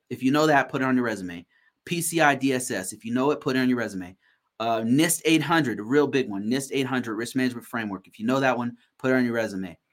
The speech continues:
And the great news about any of these standards is you can actually learn it. You can actually crack open a book. You can, I've got a ton of books.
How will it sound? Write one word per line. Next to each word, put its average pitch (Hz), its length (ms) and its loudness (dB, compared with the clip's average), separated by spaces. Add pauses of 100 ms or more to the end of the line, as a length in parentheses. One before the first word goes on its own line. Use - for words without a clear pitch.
(220)
And 139 80 2
the 156 40 6
great 220 260 6
news 214 160 2
about 160 300 4
any 170 160 -2
of 160 100 -2
these 147 160 -2
standards 135 420 0
is 117 140 -8
you 196 80 -6
can 226 120 0
actually 196 320 4
learn 190 260 4
it. - 160 -12
You 127 100 -6
can 170 120 0
actually 156 280 0
crack 156 320 2
open 151 240 -2
a 123 40 -4
book. 143 340 0
You 139 80 -4
can, 156 220 -2 (200)
I've 202 180 8
got 196 140 8
a 143 60 -2
ton 196 300 0
of 160 80 -4
books. - 260 -4